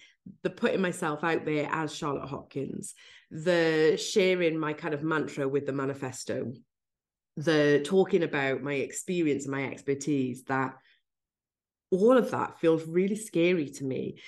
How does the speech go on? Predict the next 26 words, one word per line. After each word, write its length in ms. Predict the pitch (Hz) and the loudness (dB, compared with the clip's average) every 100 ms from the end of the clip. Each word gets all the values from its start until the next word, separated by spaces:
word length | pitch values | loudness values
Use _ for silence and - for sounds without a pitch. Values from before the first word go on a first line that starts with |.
| - - | -20 -20
So 120 | - 226 | -2 2
I 40 | |
want 280 | 233 262 285 | 4 4 2
to 80 | 285 | -2
share 560 | 240 202 170 160 151 - | -2 0 2 2 0 -2
those 220 | 180 180 | -4 -4
people 360 | 180 165 147 143 | -6 -4 -2 -2
who've 220 | 151 143 | -2 -6
had 140 | 143 | -6
a 60 | 151 | -2
massive 440 | 170 156 - 147 | -2 -2 -4 -4
influence 640 | 139 143 143 143 127 - - | -2 -4 -2 -2 -2 -4 -4
in 500 | 139 135 135 135 135 - - | -2 0 0 -2 -6 -12 -10
helping 360 | 147 135 147 143 | -6 -6 -4 -2
me 140 | 131 | -2
get 360 | 135 131 - - _ - | -2 -4 -6 -14 _ -16
to 420 | - 143 135 131 | -6 -2 -2 -4
here. 440 | - 139 127 120 127 - - - - - - | -8 -8 -6 -8 -12 -18 -20 -20 -20 -20 -6
So 340 | - 190 - - _ - | 2 2 0 -12 _ -2
make 300 | 190 240 254 | 4 4 4
sure 140 | 294 | 4
you 100 | 269 | 4
keep 160 | - - | 2 -4
yourself 240 | - 190 | -4 -4
safe. 300 | 180 175 156 | -2 -2 -2
If 80 | 175 | -4